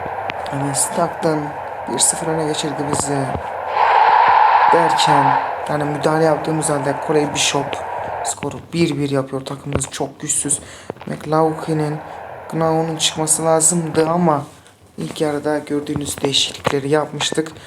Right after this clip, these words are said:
Saymayacak. Bir anlık hata, bir salaklıkla yaptık onu.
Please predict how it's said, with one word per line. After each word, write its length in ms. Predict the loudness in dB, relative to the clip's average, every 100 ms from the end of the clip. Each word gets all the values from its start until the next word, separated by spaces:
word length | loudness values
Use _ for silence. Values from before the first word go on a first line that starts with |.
| -8 -2
Saymayacak. 920 | 2 2 0 -2 0 -2 -2 -6 -8 -8 -12 -12 -12 -12 -12 -10 -4
Bir 80 | -2
anlık 300 | 0 -2 -4
hata, 380 | -6 -2 -2 -2 -8 -14 -10
bir 60 | -2
salaklıkla 840 | -2 2 0 0 -4 -10 -8 -6
yaptık 320 | -6 -6 -6 -4
onu. 160 | -4